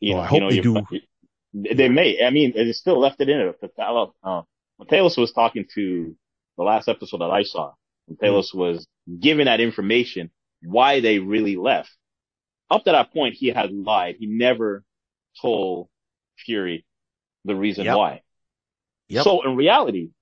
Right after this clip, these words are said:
Speaker 1: it could still be a part on part. "Ah, I didn't give you the complete truth. We, we ran out because, yeah, the Skrulls are after us and all. I mean, I mean, our planet's separated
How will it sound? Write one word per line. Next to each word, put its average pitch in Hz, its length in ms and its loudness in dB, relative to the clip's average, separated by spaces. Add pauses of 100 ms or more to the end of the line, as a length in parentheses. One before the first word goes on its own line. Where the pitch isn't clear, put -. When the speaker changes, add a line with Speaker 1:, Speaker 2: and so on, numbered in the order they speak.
(560)
Speaker 1:
it 233 180 0
could 196 120 -4
still 302 340 -6
be 113 420 -2 (1700)
a - 40 -14
part 175 260 0
on 143 140 -4
part. 240 380 0 (800)
"Ah, 381 60 2
I 453 280 8
didn't 415 220 2
give 349 100 0
you 311 120 2
the 254 120 0
complete 302 580 -2
truth. 139 320 -2 (560)
We, 226 180 -2
we 208 260 -4
ran 196 240 0
out 196 180 -2
because, 156 600 -4 (320)
yeah, 151 420 -2 (180)
the 127 60 -18
Skrulls 165 380 -2
are 147 80 2
after 160 340 0
us 139 200 -2
and 143 80 -8
all. 139 140 -4
I 127 80 -10
mean, 131 320 -6
I 147 60 -10
mean, 120 300 -4 (200)
our 113 120 0
planet's 139 320 -2
separated 117 420 2